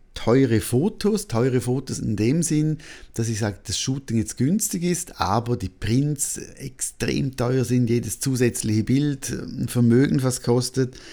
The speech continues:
Oder allgemein die Preise einfach vom Shooting so hoch sind, dass du einfach die, die Leute vergrau-, vergraulst, wenn du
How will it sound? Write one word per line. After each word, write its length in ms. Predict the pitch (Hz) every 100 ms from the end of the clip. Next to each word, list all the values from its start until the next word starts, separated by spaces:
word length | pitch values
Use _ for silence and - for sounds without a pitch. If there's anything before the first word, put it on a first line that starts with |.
| - - - - - -
Oder 460 | 131 147 143 -
allgemein 540 | 95 117 127 113 113 110
die 100 | 104
Preise 460 | - 85 - 107
einfach 180 | 104 107
vom 140 | 101 98
Shooting 440 | 104 113 - 107
so 200 | 110 107
hoch 240 | 107 117
sind, 280 | - 117 107
dass 140 | 101 -
du 80 |
einfach 320 | 95 95 92 -
die, 220 | - - - - -
die 40 |
Leute 540 | 101 98 120 - 117 -
vergrau-, 680 | - - 90 92 95 104 - -
vergraulst, 720 | 110 95 87 104 208 - - - - - - - - - - - _
wenn 540 | - 101 117 147 185 196
du 420 | 233 247 269